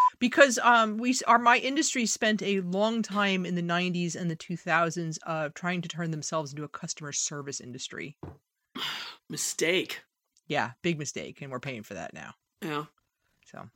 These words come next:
Speaker 1: anyway. So, uh, welcome to the Mares in Black Veterinary Podcast, <laughs> the podcast for hobbyists about
Speaker 2: And
Speaker 1: stuff you don't need to hear about.
Speaker 2: about vets and vet techs and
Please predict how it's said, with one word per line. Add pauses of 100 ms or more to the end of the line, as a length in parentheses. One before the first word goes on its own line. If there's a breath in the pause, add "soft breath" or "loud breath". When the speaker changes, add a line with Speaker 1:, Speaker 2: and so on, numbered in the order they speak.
Speaker 1:
anyway. (480 loud breath)
So,
uh,
welcome
to
the
Mares
in
Black
Veterinary
Podcast, (300)
<laughs>
the
podcast (680 loud breath)
for
hobbyists (200)
about
Speaker 2:
And
Speaker 1:
stuff
you
don't
need
to
hear
about.
Speaker 2:
about
vets
and
vet
techs
and